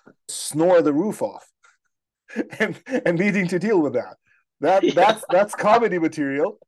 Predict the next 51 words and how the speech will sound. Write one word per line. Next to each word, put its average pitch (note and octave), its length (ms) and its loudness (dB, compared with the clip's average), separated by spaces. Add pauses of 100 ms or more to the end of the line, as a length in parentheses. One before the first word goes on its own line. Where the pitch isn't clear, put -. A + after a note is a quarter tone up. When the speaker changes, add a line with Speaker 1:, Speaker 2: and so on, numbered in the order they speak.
Speaker 2:
but C#3+ 140 0
then F#3+ 120 -2
Speaker 1:
Yeah. F#3+ 100 -4
Speaker 2:
you F#3+ 60 -10
don't F#3 240 -4
take F3+ 200 -6
it E3 100 -10
seriously. E3 380 -8
But D3+ 180 -10
life F3+ 240 -2
is F#3+ 80 -6
Speaker 1:
Yeah. F#3 200 -2
Speaker 2:
like E3+ 200 -6
that. F3+ 240 -4
It's D3 160 -6
not F3 240 -6
like D#3 240 -10
the, C#3+ 160 -8 (300)
the D#3+ 80 -4
Speaker 1:
Yeah. D#3 80 0
Speaker 2:
romantic C#3+ 440 -4
movie. C#3 260 -10
It's C#3 220 -12
more E3 280 0
closer E3 480 -2
to, D3 160 -10
like, C#3 180 -2
a C#3+ 60 -10
co-, E3+ 240 -12 (220)
to E3 200 0
how D3+ 220 0
a C3 40 -6
comedy G3 480 -2
looks C3 440 -12 (400)
than D3 120 -2
how, C3 520 0 (100)
to E3 220 -4
how, C3+ 240 -2
like, B2+ 280 -6
a B2 80 -10
romantic A#2+ 640 -6 (200)
movie B2 300 -6
looks. G2+ 360 -20
Like, - 220 -16
romantic D#3+ 480 0
movies D3+ 400 4
Speaker 1:
Yeah. D3 80 4
Speaker 2:
are, C3+ 320 4
are C3+ 240 2
an D3 260 0
idealization D3 1080 0